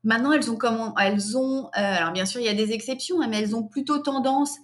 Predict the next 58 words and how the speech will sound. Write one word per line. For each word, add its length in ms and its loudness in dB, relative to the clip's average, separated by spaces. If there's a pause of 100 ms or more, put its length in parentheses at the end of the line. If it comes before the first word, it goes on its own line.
(220)
à 120 0
faire 400 0
les 140 0
choses 360 0
et 120 0
ensuite 380 -2
à 80 -2
dire 240 -4
qu'elles 200 0
le 100 4
font. 320 -4 (520)
Euh, 520 2
il 60 0
y 40 4
a 60 6
même, 260 4
euh, 340 0
par 160 -2
exemple, 300 -2
beaucoup 340 -2
de, 120 -2
d'entreprises 640 -2
dans 100 -2
le 60 0
secteur, 600 -2
euh, 100 -2
du 200 -2
luxe 320 -2 (320)
qui 140 -8
font 160 0
des 120 0
choses 460 0
formidables 760 0 (320)
et 240 0
qui 160 -4
préfèrent 480 2
ne 100 2
pas 160 0
trop 180 -2
en 120 0
parler 420 0
parce 160 -2
que 100 -8
sinon, 320 -4
elles 120 -4
savent 180 -6
très 140 -4
bien 200 0
qu'elles 160 -4
vont 300 -4
se 160 -10
faire 300 -4
taper, 480 -2
euh, 80 0
dessus 360 -4
sur 200 -2
d'autres 260 0
choses. 360 -2